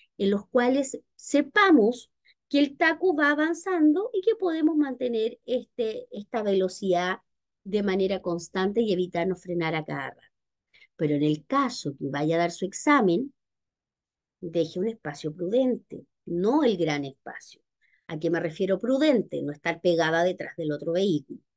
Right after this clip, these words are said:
¿ok? Mi prima le hicieron seguir una carroza.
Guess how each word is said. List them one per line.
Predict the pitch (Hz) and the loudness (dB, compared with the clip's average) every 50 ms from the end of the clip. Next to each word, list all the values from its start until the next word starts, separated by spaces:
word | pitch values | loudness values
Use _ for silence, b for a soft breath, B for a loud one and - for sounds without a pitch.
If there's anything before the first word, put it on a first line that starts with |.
| _ _ _ _ _ | _ _ _ _ _
¿ok? | - 151 - 233 311 440 - - _ _ _ _ _ _ _ _ _ _ _ _ _ _ _ _ _ _ _ _ _ _ _ _ _ _ - | -4 -2 0 2 2 0 -2 -4 _ _ _ _ _ _ _ _ _ _ _ _ _ _ _ _ _ _ _ _ _ _ _ _ _ _ 2
Mi | 262 269 294 320 302 | 6 8 8 8 6
prima | 330 330 392 427 466 480 494 440 | 6 6 6 6 8 8 6 6
le | 381 | 4
hicieron | 320 294 - - 330 320 359 339 | 4 2 2 2 4 4 4 4
seguir | 339 - 285 262 233 262 294 294 | 2 2 0 0 2 2 4 4
una | 311 302 294 269 | 6 4 4 2
carroza. | 269 220 196 180 196 202 175 - - - 170 156 | 0 -4 -4 0 0 0 0 -2 -4 -10 -12 -14